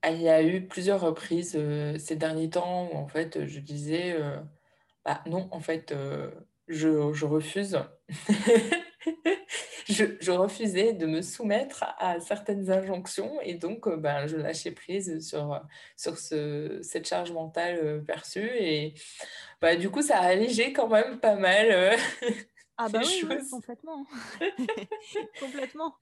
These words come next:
Speaker 1: Ça fait bizarre, mais en fait, une fois qu'on accepte le jugement, euh, des autres comme étant,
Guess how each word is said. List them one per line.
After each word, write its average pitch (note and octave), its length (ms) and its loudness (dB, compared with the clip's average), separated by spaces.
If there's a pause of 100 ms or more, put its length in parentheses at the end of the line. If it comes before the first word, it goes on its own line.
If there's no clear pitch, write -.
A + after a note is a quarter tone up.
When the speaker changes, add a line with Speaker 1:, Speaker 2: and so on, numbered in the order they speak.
(440)
Speaker 1:
Ça - 160 2
fait D#4+ 180 2
bizarre, D4 500 4 (180)
mais D#4 380 2 (560)
en B3 60 -8
fait, D#4 320 4
une C4+ 140 -12
fois D4 160 0
qu'on A#3+ 180 -6
accepte G#3+ 420 -6
le F#3+ 140 -4
jugement, F#3+ 760 -6
euh, D#3+ 240 -6
des F3+ 220 -6
autres G3 300 -8
comme D#3+ 160 -6
étant, D#3+ 400 -8